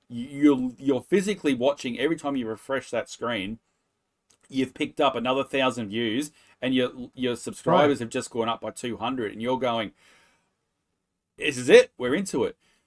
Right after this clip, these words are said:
Speaker 1: But now,
Speaker 2: Right.
Speaker 1: if you've got, say,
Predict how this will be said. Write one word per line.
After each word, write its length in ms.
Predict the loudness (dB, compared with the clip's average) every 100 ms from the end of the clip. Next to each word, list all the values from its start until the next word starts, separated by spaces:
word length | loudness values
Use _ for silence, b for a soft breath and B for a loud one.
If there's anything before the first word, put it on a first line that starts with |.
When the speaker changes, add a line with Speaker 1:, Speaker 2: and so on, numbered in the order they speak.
| _ 2
Speaker 1:
But 200 | 2 0
now, 520 | 0 4 4 2 -4 _
Speaker 2:
Right. 200 | 0 0 -2 _ _
Speaker 1:
if 260 | 0 0 -2
you've 240 | -6 -6 2
got, 340 | 6 6 4 _
say, 640 | -20 -4 0 2 0 -4